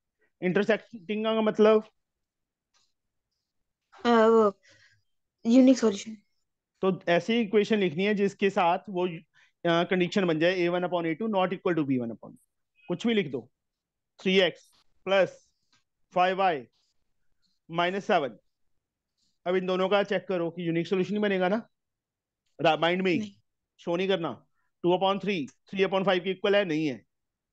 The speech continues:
Speaker 1: इंटरसेक्टिंग लाइंस होंगी। अब एक इक्वेशन ये है, दूसरी इक्वेशन लिखनी है कि दोनों के पैरेलल लाइंस हों। पैरेलल में कौन सा सॉल्यूशन होता है?
Speaker 2: अ, no solution।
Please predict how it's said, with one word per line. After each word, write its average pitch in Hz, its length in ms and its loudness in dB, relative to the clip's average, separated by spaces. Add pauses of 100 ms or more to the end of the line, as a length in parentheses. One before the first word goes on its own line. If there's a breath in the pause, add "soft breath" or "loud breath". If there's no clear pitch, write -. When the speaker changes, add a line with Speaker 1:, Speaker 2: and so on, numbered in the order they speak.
(100)
Speaker 1:
इंटरसेक्टिंग 160 460 -2
लाइंस 135 220 -4
होंगी। 113 340 -10 (960 soft breath)
अब 185 100 8
एक 196 180 8
इक्वेशन 214 400 4
ये 208 280 6
है, 220 60 2
दूसरी 175 320 0
इक्वेशन 196 280 2
लिखनी 190 320 2
है 196 100 4
कि 202 60 0
दोनों 180 240 0
के 202 100 -2
पैरेलल 175 400 0
लाइंस 156 240 -4
हों। 120 120 -12
पैरेलल 175 400 0
में 202 220 -6
कौन 185 220 -2
सा 190 120 2
सॉल्यूशन 190 320 -2
होता 190 220 -2
है? 180 120 -2 (1400)
Speaker 2:
अ, 233 500 2 (120)
no 254 180 4
solution। 226 380 -4